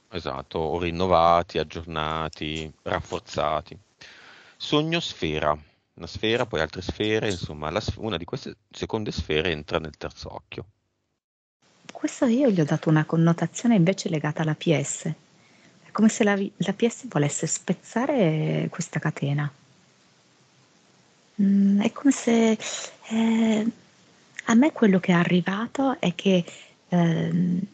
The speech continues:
Speaker 2: l'A P S è come se dicesse: "Adesso basta tutto questo. Cerchiamo veramente di integrare mente, corpo e spirito come si deve, con altri tipi di esperienze". E infatti, eh, questa,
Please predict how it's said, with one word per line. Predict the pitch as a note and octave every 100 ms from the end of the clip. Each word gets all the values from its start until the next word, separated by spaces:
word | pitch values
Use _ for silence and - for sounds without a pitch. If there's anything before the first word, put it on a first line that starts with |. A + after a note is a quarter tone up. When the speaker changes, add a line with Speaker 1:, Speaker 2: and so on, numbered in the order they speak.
| -
Speaker 2:
l'A | F#3
P | G3 C4
S | C4+ - -
è | -
come | G#3
se | G3+ G3+
dicesse: | G3 G3+ F3 -
"Adesso | F#3 G#3+ -
basta | E3+ C#3+ D3 - D3
tutto | D3+ - C#3+
questo. | D3 D3 - D#3 D3+ - - -
Cerchiamo | - A#3+ - D4+ E4+ E4+
veramente | G#3 E3 E3+ E3+ G3+ A3+ A#3
di | F3+ F3+
integrare | E3+ E3+ D#3 D#3+ D3+ D#3+ E3+
mente, | E3 F#3 G3 G3
corpo | F3 E3+ E3+ -
e |
spirito | D#3 - - D#3 D#3+ - D#3+ - - -
come | - A3+
si | A3 F#3+
deve, | D3 C#3+ C#3+ D3
con | G3+ G#3
altri | G#3 - D3+
tipi | D#3+ - D3
di | D3
esperienze". | - - C#3+ C#3+ C#3 C#3 - D3+ - _ _ _ _ _ _ _ _ _ _ _ - - -
E | G3+
infatti, | G3+ C4 - D#4 F4+ -
eh, | D#3
questa, | - F3 - E3 D#3+ E3+